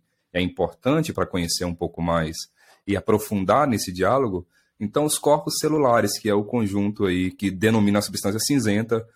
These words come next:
ou seja, o excesso dessas telas causa uma atrofia, literalmente, nessas regiões, inclusive na ínsula. E curioso por quê? Porque a ínsula é uma área envolvida também com a parte de empatia.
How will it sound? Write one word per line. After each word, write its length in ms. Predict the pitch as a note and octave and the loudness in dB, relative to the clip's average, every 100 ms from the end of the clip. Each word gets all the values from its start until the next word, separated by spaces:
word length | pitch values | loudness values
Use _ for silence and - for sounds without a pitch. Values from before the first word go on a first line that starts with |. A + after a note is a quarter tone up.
| _ | _
ou 100 | A#2 | -4
seja, 400 | B2 - G2+ F#2 | -2 0 0 0
o 80 | G#2 | -2
excesso 600 | F#2+ - - C#3 G3+ - | -2 -4 -2 -2 -2 -2
dessas 320 | G#2+ F#2+ F#2 - | -2 -2 -4 -8
telas 380 | - A2 C#3 - | -6 -4 -4 -6
causa 360 | - D#3+ B2 | -2 -2 0
uma 100 | G3+ | 0
atrofia, 760 | G2 - F#3 - - G3+ F#2 D2+ _ _ _ _ | 0 0 -2 -2 -4 -2 0 -2 _ _ _ _
literalmente, 880 | G2 G2+ G#2 G2 F#2+ G2 G#2 G#2+ F#2 _ _ _ - | -6 0 2 2 2 -2 -2 -4 -4 _ _ _ -4
nessas 320 | G2 - G2 | -2 -2 0
regiões, 360 | G2+ G2+ G#2+ | 0 2 0
inclusive 360 | A2+ A#2 G#2+ A2+ | 0 -2 -2 0
na 160 | C#3+ C3 | 2 2
ínsula. 380 | F#2+ - G2 - - _ | 0 -2 -6 -6 -18 _
E 80 | C#3 | 0
curioso 460 | E3 D#3 D3 D3+ | 2 4 4 2
por 220 | D3+ D#3 - | 0 -4 0
quê? 180 | A2 | -2
Porque 260 | F2+ G2+ B2 | -2 -6 -2
a 100 | A#2 | 0
ínsula 480 | G#2 A#2+ - C#3 C3+ | 0 -2 -4 -4 -4
é 80 | C#3 | -2
uma 180 | C3+ C3 | 0 2
área 400 | A2+ B2 C#3 C3+ _ C3+ | 4 2 0 -4 _ -4
envolvida 800 | C3+ C3 A#2 F#2 G2+ E3+ B2+ | 0 2 2 0 -2 -2 -2
também 640 | A2 G2+ F2+ F#2+ C#3 D#3 B2 _ | -2 -4 -2 0 0 -2 -6 _
com 80 | - | -6
a 80 | D3 | -6
parte 400 | - B2 B2+ B2+ | -2 0 0 -4
de 100 | C3 | -6
empatia. 680 | C#3+ D#3 F3+ - F3+ G2 | -4 -2 -4 -2 0 0